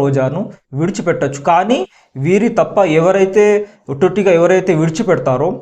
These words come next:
ఎలాంటి ఇబ్బంది లేకుండా ఎవరైతే ఒట్టిగానే విడిచిపెడతారో, నాకు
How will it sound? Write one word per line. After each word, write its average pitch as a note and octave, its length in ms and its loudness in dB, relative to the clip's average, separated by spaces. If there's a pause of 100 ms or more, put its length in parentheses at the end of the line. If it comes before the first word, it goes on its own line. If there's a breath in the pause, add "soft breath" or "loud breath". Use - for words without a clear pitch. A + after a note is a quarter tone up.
(140)
ఎలాంటి D#3+ 400 0
ఇబ్బంది D#3 360 -2
లేకుండా D3 380 -2
ఎవరైతే D3+ 380 0 (420 loud breath)
ఒట్టిగానే G3 380 2 (160)
విడిచిపెడతారో, D3 580 -2 (120)
నాకు C#3 180 -4